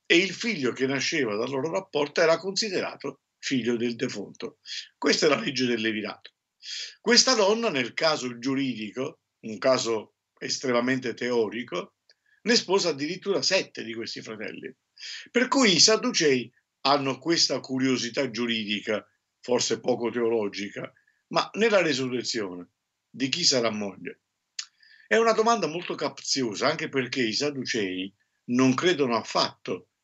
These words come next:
nella resurrezione finale. Chi crede nella resurrezione finale sono i farisei, per cui già in partenza si vede la, la, una sorta di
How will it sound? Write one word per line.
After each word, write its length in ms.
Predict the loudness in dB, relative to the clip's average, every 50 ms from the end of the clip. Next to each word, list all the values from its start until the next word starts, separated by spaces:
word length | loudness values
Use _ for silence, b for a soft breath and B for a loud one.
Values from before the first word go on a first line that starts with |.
| _ _ _ _ 2
nella 300 | 4 6 6 6 6 4
resurrezione 680 | 2 2 -2 -4 -4 -6 -6 -6 -6 -6 -6 -6 -6 -6
finale. 560 | -6 -6 -6 -4 -6 -6 -8 -10 -12 -12 -14 _ _ _ _ _ _ _ _
Chi 180 | 2 4 4 4
crede 300 | 6 4 4 6 4 4
nella 240 | 4 4 2 2
resurrezione 580 | 2 0 0 0 -2 -2 -2 -2 0 0 0 -2
finale 600 | -2 -2 -4 -4 -4 -6 -8 -10 -10 -12 -12 _ _ _ _
sono 220 | -6 -4 -2 0 0
i 60 | 0
farisei, 580 | 0 0 2 2 2 2 2 0 -2 -6 -14 _ _ b b b b b b b b b
per 160 | _ -2 -2
cui 220 | 0 2 2 4 6
già 140 | 6 6 6
in 180 | 6 4 2
partenza 640 | 2 2 2 2 2 2 2 2 2 0 -4 -4 -2
si 180 | 0 0 0 0
vede 560 | 2 2 2 2 2 0 0 0 0 -4 _ _ B B B B B B
la, 600 | _ -6 -2 0 2 2 2 0 -2 -4 -8 -12 _ _ _ _ _ _ _ _ _
la, 180 | -4 -2 -2
una 340 | -2 -2 -4 -6 -4 -2 0
sorta 300 | 0 0 0 2 2 0
di 280 | 2 4 2 2 2